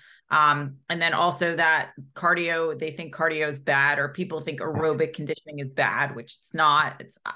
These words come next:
Speaker 1: it's making a comeback now, so it's cool again. Um,
Speaker 2: <laughs>
Speaker 1: yeah, I think those are probably it.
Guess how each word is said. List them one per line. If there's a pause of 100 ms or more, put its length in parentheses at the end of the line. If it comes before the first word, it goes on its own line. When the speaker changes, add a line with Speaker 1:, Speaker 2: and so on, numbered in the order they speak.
(280)
Speaker 1:
it's
making
a
comeback
now,
so
it's
cool
again. (440)
Um, (160)
Speaker 2:
<laughs>
Speaker 1:
yeah,
I
think
those
are
probably
it.